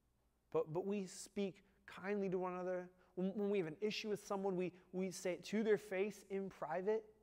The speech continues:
We're a gossip-free zone. We encourage people instead of making fun of them. A-, a-, as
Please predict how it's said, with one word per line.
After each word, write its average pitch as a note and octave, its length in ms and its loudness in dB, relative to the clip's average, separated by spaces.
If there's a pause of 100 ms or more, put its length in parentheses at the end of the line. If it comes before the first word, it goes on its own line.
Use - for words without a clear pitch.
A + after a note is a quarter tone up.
(2000)
We're F3 140 4
a D#3+ 40 2
gossip-free F3 800 -2
zone. C#3 300 -4 (340)
We A#3 180 8
encourage B3+ 540 4
people F3+ 320 -2
instead F3+ 380 0
of G#3 160 2 (320)
making A3 380 4
fun C4+ 200 0
of D3+ 140 2
them. B2 100 -10 (1000)
A-, - 20 2
a-, F3+ 400 0
as F#3+ 200 0